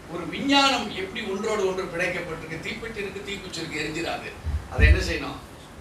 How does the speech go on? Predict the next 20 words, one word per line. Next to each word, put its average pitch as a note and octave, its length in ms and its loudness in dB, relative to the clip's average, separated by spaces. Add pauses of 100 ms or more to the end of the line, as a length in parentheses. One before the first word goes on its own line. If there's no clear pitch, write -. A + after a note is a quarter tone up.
(380)
உரசல், F#3+ 420 2 (600)
ஒரு C#3 180 -8
கனெக்டிவிட்டி. - 680 -4 (720)
இப்போ F3 200 0
ஆண்டவர் C4+ 480 4
கிறிஸ்துவுக்குள் C#4 640 -2
அழைத்த G#3 440 2
உங்களையும் F#3+ 680 2 (120)
என்னையும் E3+ 680 -2 (840)
உலகத்துல C4+ 680 4
மக்களுக்குள் B3+ 960 0
இல்லாத G#3 560 6
ஒரு - 320 0
கனெக்டிவிட்டியை F3 840 -2 (500)
நமக்கு D3+ 460 0
கொடுக்கிறாரு. C3+ 420 -4 (180)
ஹல்லேலூயா. D3 540 2 (760)
இந்த B3 400 4
கனெக்டிவிட்டி B3 580 -2
இருந்தாதான் F#3 720 6